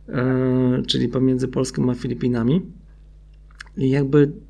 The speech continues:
tutaj płynnie właśnie chciałem trochę cię pociągnąć za język,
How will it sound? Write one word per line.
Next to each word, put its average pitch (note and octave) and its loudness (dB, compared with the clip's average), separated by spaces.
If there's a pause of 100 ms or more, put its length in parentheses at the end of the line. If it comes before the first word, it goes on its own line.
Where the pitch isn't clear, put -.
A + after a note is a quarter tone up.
(640)
tutaj D3+ 0
płynnie D#3 0
właśnie D3 0
chciałem D3 2
trochę D3 0
cię D3 -2
pociągnąć D3 0
za C3+ 0
język, D3 -2